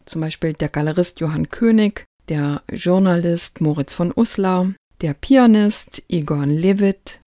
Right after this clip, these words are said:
Popliterat Christian Kracht, Autorin Helene Hegemann. Über die beiden letzteren lanciert Horzon hier das Gerücht, sie hätten sein erstes Buch, Das Weiße Buch, geschrieben. Und mitunter bewegt er sich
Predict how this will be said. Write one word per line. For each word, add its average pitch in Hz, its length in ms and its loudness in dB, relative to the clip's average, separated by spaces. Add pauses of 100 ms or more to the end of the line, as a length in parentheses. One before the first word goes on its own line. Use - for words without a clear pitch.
(160)
Popliterat 190 840 -2
Christian 147 560 -4
Kracht, - 580 -6
Autorin 175 480 -2
Helene 147 380 -4
Hegemann. 196 720 2 (320)
Über 156 260 -4
die 147 140 -10
beiden 147 240 -6
letzteren 156 500 -2
lanciert 151 600 -4
Horzon 165 560 -4
hier 156 160 -6
das 151 240 -8
Gerücht, 185 400 -2 (180)
sie 165 120 -4
hätten 170 300 -2
sein 147 160 0
erstes 147 440 -4
Buch, 220 520 2
Das - 240 -12
Weiße 170 340 -2
Buch, 220 260 -4
geschrieben. 208 580 -2 (340)
Und 175 520 -4
mitunter 180 1900 -2
bewegt 180 720 0
er 151 220 -2
sich 160 580 -6